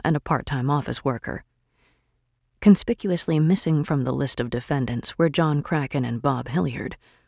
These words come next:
who were cooperating with the government. The news of the indictment made headlines,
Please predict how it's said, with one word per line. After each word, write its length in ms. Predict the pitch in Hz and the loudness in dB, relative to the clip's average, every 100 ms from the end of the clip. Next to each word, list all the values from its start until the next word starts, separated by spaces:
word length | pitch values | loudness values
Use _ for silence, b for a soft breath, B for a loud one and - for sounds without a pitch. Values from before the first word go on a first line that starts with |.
| _ - | _ 4
who 100 | 214 | 8
were 160 | 170 156 | 8 4
cooperating 680 | 175 151 127 135 107 117 | 4 2 2 -4 -4 -6
with 120 | 113 - | -6 -4
the 80 | |
government. 540 | 120 139 110 98 - - _ _ _ _ _ _ _ _ _ _ _ - | 0 0 -2 -6 -8 -12 _ _ _ _ _ _ _ _ _ _ _ 4
The 160 | 180 214 | 8 12
news 320 | 226 233 190 | 12 12 10
of 140 | 165 | 6
the 120 | 170 | 6
indictment 680 | 165 151 151 143 147 139 - | 6 4 2 2 0 -2 0
made 260 | 160 156 156 | 4 4 4
headlines, 760 | 165 147 143 123 120 117 | 2 2 0 -2 -4 -6